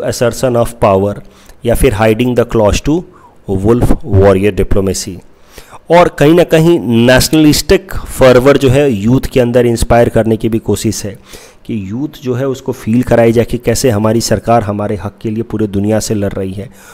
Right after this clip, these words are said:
वो भी एक goal है behind this wolf warrior diplomacy। Wolf warrior diplomacy का एक main goal ये भी है to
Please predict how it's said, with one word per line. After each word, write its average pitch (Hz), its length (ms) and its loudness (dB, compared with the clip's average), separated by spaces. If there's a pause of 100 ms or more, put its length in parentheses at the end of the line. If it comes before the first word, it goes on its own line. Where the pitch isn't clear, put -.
(300)
वो 131 140 6
भी 170 200 2
एक 156 140 -2 (140)
goal 117 360 4
है 123 140 4
behind 113 340 0
this 110 320 -2 (240)
wolf 107 400 4
warrior 104 300 4
diplomacy। 101 600 -2 (920)
Wolf 147 360 4
warrior 160 300 6
diplomacy 151 560 2
का - 140 2
एक 143 200 2
main 131 280 2
goal 139 180 2
ये 131 160 4
भी 147 160 4
है 139 220 4
to 147 100 4